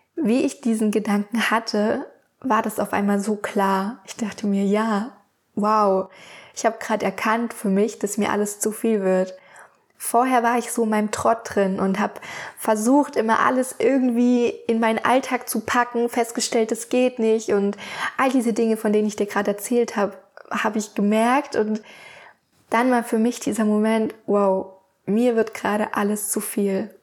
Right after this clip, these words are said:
Und für mich war das ein sehr emotionaler Moment. Mir sind da auch die Tränchen gekommen. Denn es war einfach so erleichternd, das zu wissen. Denn wenn ich jetzt weiß, dass mir alles zu viel wird, dann weiß ich auch,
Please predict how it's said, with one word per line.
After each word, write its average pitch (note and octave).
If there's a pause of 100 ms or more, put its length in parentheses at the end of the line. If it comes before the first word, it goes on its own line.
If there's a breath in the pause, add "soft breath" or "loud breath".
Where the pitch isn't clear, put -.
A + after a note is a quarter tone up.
Und F#3+ (440 loud breath)
für -
mich A#3+
war B3+
das B3
ein A3+
sehr A3
emotionaler G#3+
Moment. G3+
Mir G#3+
sind A3
da -
auch G#3
die C4+
Tränchen F#3+
gekommen. F#3 (560 loud breath)
Denn G#3 (260)
es -
war A3+
einfach A3+
so -
erleichternd, G#3+ (240)
das -
zu G#3
wissen. A#3+ (340)
Denn G3+ (440 loud breath)
wenn A3+
ich A#3
jetzt A3
weiß, C4
dass -
mir A3
alles -
zu -
viel C4+
wird, G#3+ (360 loud breath)
dann A3+
weiß D4
ich -
auch, B3